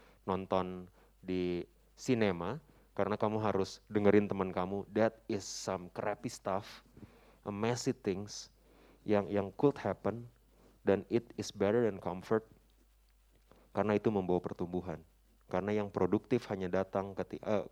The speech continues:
crap adalah bukti, mess adalah bukti bahwa ada sesuatu yang dikerjakan di sana, ada pertumbuhan di sana. You will feel crappy about it. Saya nggak bilang kamu ketemu sampah, "Wah,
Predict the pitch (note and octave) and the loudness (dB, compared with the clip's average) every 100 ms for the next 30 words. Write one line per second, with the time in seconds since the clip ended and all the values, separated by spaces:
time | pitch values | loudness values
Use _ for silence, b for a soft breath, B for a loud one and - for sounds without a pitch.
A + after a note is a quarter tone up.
0 | _ A#2 A#2+ - - B B B B B | _ 6 6 6 -4 B B B B B
1 | B - F2+ F#2+ F#2 A2+ - G#2+ G#2 - | B -8 0 0 2 0 -2 -6 -6 -10
2 | _ G2+ G#2+ G#2 - G2 G2 F#2 F#2 G2+ | _ -2 -2 -2 -6 -2 2 2 2 -2
3 | - G#2+ G2 F2 F2+ F#2 - b b - | -4 -4 0 0 2 0 0 b b -6
4 | F#2 - G2 A2 G2+ - G#2 F#2+ - F2+ | -4 -4 -4 -2 0 0 -2 -4 -6 -6
5 | F2+ F2 F2+ F2 - E2 D#2+ - _ _ | -4 -4 -6 -6 -8 -10 -12 -20 _ _
6 | - F#2 - F#2+ G2+ F#2+ F#2 F#2 F2+ E2+ | -6 -4 -2 -4 -4 -4 -6 -6 -8 -8
7 | E2 D#2+ - b b b b b b b | -10 -10 -16 b b b b b b b
8 | - B2+ D#3 B2 - A2 - G2 G2 A#2 | -4 4 6 6 6 4 4 0 0 0
9 | G2+ E2+ E2+ D#2+ - _ _ b b b | 2 0 0 -4 -10 _ _ b b b
10 | - B2 A#2 G#2 G#2 A#2 A2 A2 A#2+ A2+ | 0 2 6 6 6 6 4 0 2 0
11 | G2+ G2 G#2 G2+ A2+ A#2 D3 D3 | 2 2 2 -2 -2 0 2 2